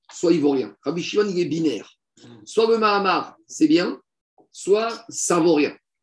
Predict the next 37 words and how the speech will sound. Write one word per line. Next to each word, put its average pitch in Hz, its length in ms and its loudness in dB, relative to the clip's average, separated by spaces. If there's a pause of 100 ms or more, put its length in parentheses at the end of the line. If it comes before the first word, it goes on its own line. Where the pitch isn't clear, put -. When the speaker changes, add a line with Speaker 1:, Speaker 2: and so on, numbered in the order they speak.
(140)
Speaker 1:
On 185 60 -2
va 214 100 2
faire 220 180 0
les 220 120 0
deux 170 160 6
cas. - 240 -10 (360)
Si - 300 -4
le 226 140 4
Mahamar 196 480 0
ne 185 80 2
vaut 165 160 0
rien, 151 240 -2 (420)
ça 151 180 -6
veut 175 120 0
dire 170 240 -4
que 156 340 -2
Nochrit, 156 680 -6
la - 140 -10
première, 156 380 -6
c'est - 160 -6
encore 202 380 -2
la 180 140 0
veuve 180 300 -2
de 185 80 0
Réhouven. 196 440 -2 (360)
Speaker 2:
Ouais. - 80 -20 (320)
Speaker 1:
Et 156 80 -2
ça 175 120 -2
veut 180 60 2
dire 180 180 -2
que 170 120 -2
Shimon, 170 600 -8
il 170 120 -4
a 190 60 -2
aussi 190 280 -4
une 247 120 -8
veuve. 180 300 -2